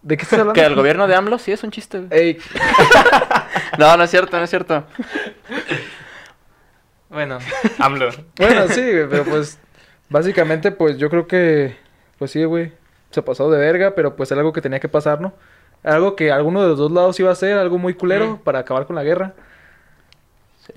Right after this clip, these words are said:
Speaker 2: respecto a lo que decías de todo lo que desarrollaron los japoneses después de la radiación, este, leí que también después de esa, es-,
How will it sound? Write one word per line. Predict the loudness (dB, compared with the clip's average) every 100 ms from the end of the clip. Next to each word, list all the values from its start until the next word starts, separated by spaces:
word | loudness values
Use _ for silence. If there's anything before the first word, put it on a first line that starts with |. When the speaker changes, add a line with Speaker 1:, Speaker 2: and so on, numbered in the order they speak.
| -10
Speaker 2:
respecto | -4 -4 -4 -2 2
a | 2
lo | 0
que | -2
decías | -2 -2 -2
de | -2
todo | 0 0
lo | 0
que | -4
desarrollaron | -2 0 0 0
los | -2
japoneses | -2 -2 -4 -4 -8
después | -8 -6 -2
de | 0
la | 0
radiación, | 0 -2 -2 -2 -4 -8 _ _ _ _ _ _
este, | 0 0 -2 -12 -14 -4 0 2 0
leí | 0 0 -2
que | -2 0 2 0 -2
también | -2 0 0 0 -2 -4 -10
después | -10 -6 -2 -2
de | -2
esa, | 0 2 4 4 4 2 -4
es-, | -14 -16